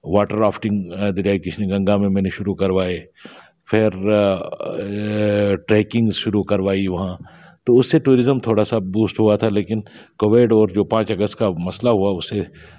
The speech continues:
काफ़ी फ़र्क पड़ गया। इसके अलावा जब, अ, गुरेज से बांडीपुरा आते आते कोई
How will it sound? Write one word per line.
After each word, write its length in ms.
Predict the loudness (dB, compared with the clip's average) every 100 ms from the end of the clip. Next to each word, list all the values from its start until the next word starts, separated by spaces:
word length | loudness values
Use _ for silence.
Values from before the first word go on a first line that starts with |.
| _ -12 -4 -2 -2 -4 -6 -4
काफ़ी 220 | -4 -4
फ़र्क 300 | -4 -4 -4 -6
पड़ 140 | -6
गया। 240 | -6 -10 -12 _ -20 -20 -8 -6
इसके 220 | 0 2
अलावा 280 | 2 2 2
जब, 220 | 0 -2
अ, 320 | 0 0 0 -4 -8 -6 -4 0
गुरेज 300 | 2 6 4
से 200 | 4 0
बांडीपुरा 600 | 2 2 2 0 2 2
आते 240 | 2 2 0
आते 240 | 0 -2
कोई 240 | 0 0